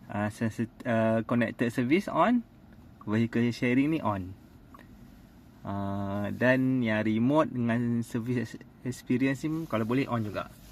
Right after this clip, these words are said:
So, baru korang tak ada masalah lah, ah, untuk, ah, dekat mobile korang tu, untuk control korang punya,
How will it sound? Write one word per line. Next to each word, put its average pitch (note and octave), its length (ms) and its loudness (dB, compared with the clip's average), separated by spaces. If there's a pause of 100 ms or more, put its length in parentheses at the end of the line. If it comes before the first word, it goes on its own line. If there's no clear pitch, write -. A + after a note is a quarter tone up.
(800)
So, A#2 160 -6
baru A2 240 -2
korang A2 300 -2
tak G#2 100 -6
ada G2+ 160 -8
masalah G#2+ 480 -2
lah, C3+ 120 -6 (520)
ah, G2+ 320 -4
untuk, G#2 480 -2 (1000)
ah, G2+ 320 -4
dekat - 180 -8
mobile G#2+ 320 -2
korang A#2+ 240 2
tu, C#3 80 -4
untuk - 160 -6
control A#2 320 -2
korang A2 320 -2
punya, G#2 300 -4